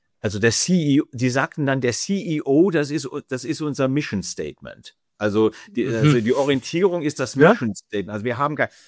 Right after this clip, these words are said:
Speaker 1: sehr, sehr spannend. Ähm,
Speaker 2: Mhm.
Speaker 1: ich glaube allerdings auch, äh, du hast selber gesagt, du hast jetzt noch nicht so viele gesehen, die, die da, äh, tatsächlich performt haben. Ich glaube schon, das ist schon eine, eine absolute Höchstleistung, wenn man so, so ein Ding dann auch zum Performen
Speaker 2: Ja.
Speaker 1: bringt.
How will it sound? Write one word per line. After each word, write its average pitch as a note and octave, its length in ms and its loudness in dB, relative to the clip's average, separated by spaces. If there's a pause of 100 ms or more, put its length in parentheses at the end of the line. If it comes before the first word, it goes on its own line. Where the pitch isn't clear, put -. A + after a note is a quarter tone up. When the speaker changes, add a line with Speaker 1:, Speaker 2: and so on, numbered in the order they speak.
(360)
Speaker 1:
sehr, G3 480 4
sehr E3 320 2
spannend. F#3 640 -4 (500)
Ähm, C#3+ 300 2
Speaker 2:
Mhm. C#3+ 200 -6
Speaker 1:
ich - 360 -14
glaube E3 560 4
allerdings D3 720 0
auch, D#3+ 680 2
äh, C3 220 0
du C#3 140 -2
hast C#3 100 -6
selber D#3 240 2
gesagt, A2+ 220 -2
du A#2 40 -4
hast B2 120 -4
jetzt B2 120 -6
noch A#2+ 100 0
nicht B2 100 -4
so B2+ 100 -2
viele C3+ 220 -2
gesehen, A#2+ 280 0
die, A2+ 280 -2 (380)
die A2 120 2
da, A2 340 4
äh, A2 260 2
tatsächlich A#2 420 -2
performt B2 500 -2
haben. B2+ 340 2
Ich E2+ 220 -20
glaube A#2+ 460 2
schon, A#2+ 260 -2
das A2 160 -2
ist A#2 140 -4
schon A2 260 -2
eine, A2 180 2
eine G2+ 200 -2
absolute G#2 380 -6
Höchstleistung, G#2+ 500 -2
wenn G2+ 120 0
man G2+ 40 -2
so, G#2+ 240 -2
so A2 180 -2
ein G2+ 80 -2
Ding A#2 180 -2
dann G#2 160 -2
auch F#2+ 180 -10
zum - 180 -14
Performen G#2+ 420 -6
Speaker 2:
Ja. D#3 140 8
Speaker 1:
bringt. D3+ 120 -4